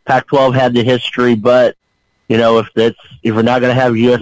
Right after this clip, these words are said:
C, U C L A, what do you do? S E C says they're staying put right now. They, they're having media day right now. Notre Dame, they're happy with doing what they're doing. There's a rumor of a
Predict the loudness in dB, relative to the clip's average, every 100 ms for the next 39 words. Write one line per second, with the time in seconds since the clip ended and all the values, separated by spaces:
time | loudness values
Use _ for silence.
0 | -2 0 2 0 0 0 2 2 2 2
1 | 0 2 2 2 0 0 -2 0 -2 0
2 | -2 0 0 -2 -10 -2 2 2 0 -2
3 | _ _ -4 0 2 2 -2 _ 0 0
4 | 2 2 2 2 0 0 0 0 0 0
5 | 2 2 2 2 2 2 2 0 -2 -6
6 | -16 -12 -2 2 2 2 2 2 2 2
7 | 0 -4 _ _ _ 0 0 2 2 0
8 | 0 0 2 0 0 0 2 2 0 0
9 | 0 0 0 0 0 0 0 0 0 0
10 | 2 0 0 -2